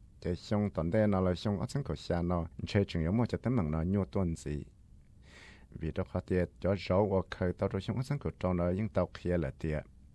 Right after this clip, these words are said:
Muốn tao cho lục ba lục chùa, chùa chùa cho cho cái lư nó lư hậu lư cho nhẹ của. Ở trong lần tên nó lý là phải cụ sáng được lúc chơi trong phương tao nơi chính gia thế. Bị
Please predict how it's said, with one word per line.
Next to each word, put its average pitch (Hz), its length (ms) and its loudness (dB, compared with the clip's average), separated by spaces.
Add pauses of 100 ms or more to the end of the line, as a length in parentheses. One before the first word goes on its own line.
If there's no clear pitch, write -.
(100)
Muốn 110 380 4
tao 87 240 4
cho 82 360 0
lục 82 300 -2
ba 107 160 2
lục 78 240 -2
chùa, 76 300 0 (640)
chùa 90 240 2
chùa 71 360 -2
cho 95 320 -2
cho 80 160 -4
cái 82 220 2
lư 95 240 0
nó 107 180 2
lư 98 160 2
hậu 80 260 -2
lư 80 240 0
cho 82 260 2 (160)
nhẹ 120 380 2
của. 76 240 -2 (140)
Ở 113 120 2
trong - 160 -2
lần 78 120 -2
tên 98 220 2
nó 73 240 0
lý 80 180 0
là 98 140 2
phải 82 200 -2
cụ - 220 -10
sáng 110 260 -2
được 76 80 0
lúc 80 160 -4
chơi 76 120 -4
trong - 180 -6
phương 71 280 -6
tao 76 220 0
nơi 73 240 -4
chính 71 260 -8
gia 87 180 0
thế. 101 220 -6 (2500)
Bị 110 100 4